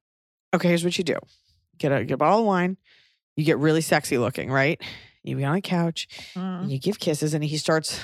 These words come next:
Speaker 1: like, coming at you, stabbing you with his tongue gently. I think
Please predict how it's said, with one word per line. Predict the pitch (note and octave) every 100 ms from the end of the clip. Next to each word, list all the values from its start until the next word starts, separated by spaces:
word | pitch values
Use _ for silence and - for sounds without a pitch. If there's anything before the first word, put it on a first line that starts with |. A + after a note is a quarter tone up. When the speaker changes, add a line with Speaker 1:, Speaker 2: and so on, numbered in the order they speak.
| -
Speaker 1:
like, | D#3 -
coming | - F3 D#3+ D3+
at | C3
you, | D3
stabbing | - - D3+ D3 D3+
you |
with | C#3+
his | D#3
tongue | - D3 C#3 D3 - - - _ _ _ _ D#3
gently. | C3 F3 F#3 E3+ D3 G#2 -
I | F#3 A#3+
think | - - A3+ G#3 A3 -